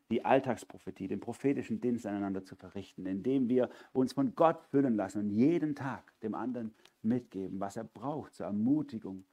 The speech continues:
zur, zur Ausrichtung auf Gott, dass wir vielleicht uns mit den großen prophetischen Welterklärungsbildern zurückhalten und reichlich dafür Alltagsprophetie nutzen.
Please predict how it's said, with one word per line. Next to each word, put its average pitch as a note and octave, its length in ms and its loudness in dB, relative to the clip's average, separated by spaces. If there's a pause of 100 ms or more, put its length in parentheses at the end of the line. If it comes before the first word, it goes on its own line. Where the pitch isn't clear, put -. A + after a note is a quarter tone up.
(360)
zur, A2+ 200 2
zur - 220 0
Ausrichtung A2+ 580 4
auf G2+ 300 -6
Gott, G#2 320 -2 (360)
dass G#2 200 -6
wir A2 460 10 (260)
vielleicht A2 240 6
uns A2+ 140 4
mit A#2 100 4
den A2+ 80 4
großen C#3 340 8
prophetischen G#2+ 460 2
Welterklärungsbildern G2+ 800 2
zurückhalten F2+ 600 -4
und F2+ 280 -8
reichlich A2 480 2
dafür F#2 320 -2
Alltagsprophetie F2+ 640 -8
nutzen. E2+ 440 -18